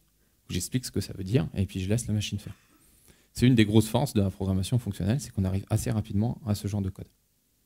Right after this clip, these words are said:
Maintenant, il faut que je vous prouve que ça, c'est de la programmation fonctionnelle. Qui a déjà entendu parler de Haskell ? Ok. Pour ceux qui ne le savent pas, Haskell, c'est un langage de programmation fonctionnelle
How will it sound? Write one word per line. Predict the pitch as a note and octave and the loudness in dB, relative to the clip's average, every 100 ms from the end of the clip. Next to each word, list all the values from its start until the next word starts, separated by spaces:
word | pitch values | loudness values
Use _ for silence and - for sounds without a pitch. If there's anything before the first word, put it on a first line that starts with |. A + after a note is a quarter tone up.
| _ _ - - _ _ _ _ _ | _ _ -20 -20 _ _ _ _ _
Maintenant, | - A2+ | 6 8
il | C3+ | 6
faut | A#2+ | 4
que | - | 0
je | G2 | 2
vous | G#2 | 2
prouve | - D3 - | 2 0 0
que | G2+ | 0
ça, | A2+ | 0
c'est | A2+ | 0
de | G2+ | -2
la | F#2 | -2
programmation | F#2+ F#2+ F#2+ F#2 B2+ | -2 0 -2 -2 -2
fonctionnelle. | A2 - G2+ F#2+ - _ _ _ _ _ _ _ _ _ _ | -2 -2 -4 -4 -14 _ _ _ _ _ _ _ _ _ _
Qui | - B2+ | 0 2
a | |
déjà | G2+ G#2+ C3 | 4 4 4
entendu | - G2 A2 | 2 0 0
parler | F#2+ A#2 | 0 2
de | G2+ - | 0 2
Haskell ? | A#2+ - G#2 - _ _ _ _ _ _ _ _ _ _ _ _ _ _ _ _ _ _ _ _ _ _ - | 0 0 -10 -14 _ _ _ _ _ _ _ _ _ _ _ _ _ _ _ _ _ _ _ _ _ _ 0
Ok. | A#2+ A2+ - _ _ _ | 0 0 -8 _ _ _
Pour | - | 0
ceux | E3 | 2
qui | D#3+ | 2
ne | |
le | C3 | 2
savent | A#2+ B2 | 0 0
pas, | G#2 - | -4 0
Haskell, | G#2 - D3+ | -2 2 2
c'est | D#3+ A#2 | 2 2
un | |
langage | G2+ G#2+ C3+ | 2 4 2
de | A2 | 2
programmation | - G#2 G2 G2+ D3 | 0 2 2 2 0
fonctionnelle | - G#2 G#2 A#2+ B2+ | -2 -4 0 2 0